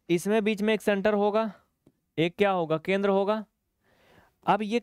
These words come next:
केंद्र से चारों तरफ जो लाइनें जा रही हैं, ये क्या है, वृत्त की त्रिज्या है, ये वृत्त की त्रिज्या है, ये भी त्रिज्या है, ये भी त्रिज्या है, ये भी त्रिज्या है,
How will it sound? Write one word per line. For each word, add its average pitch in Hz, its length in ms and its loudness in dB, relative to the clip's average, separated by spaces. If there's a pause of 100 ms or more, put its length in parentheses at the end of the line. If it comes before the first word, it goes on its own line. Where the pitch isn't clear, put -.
केंद्र 220 360 2
से 175 500 0 (180)
चारों 175 400 0
तरफ 202 320 0
जो 185 180 0
लाइनें 180 320 0
जा 165 180 2
रही 135 280 -4
हैं, 127 160 0
ये 123 220 0
क्या 156 200 0
है, 143 60 -4
वृत्त 139 240 -8
की 143 100 -4
त्रिज्या 110 400 0
है, 98 220 -12 (440)
ये 143 140 2
वृत्त 147 300 -4
की 147 140 -2
त्रिज्या 113 440 0
है, 107 160 -2
ये 131 180 -2
भी 151 100 -2
त्रिज्या 131 460 -2
है, 107 180 -6 (440)
ये 143 200 2
भी 170 120 0
त्रिज्या 156 420 0
है, 127 220 -4 (300)
ये 143 180 2
भी 170 120 0
त्रिज्या 160 440 0
है, 131 260 -4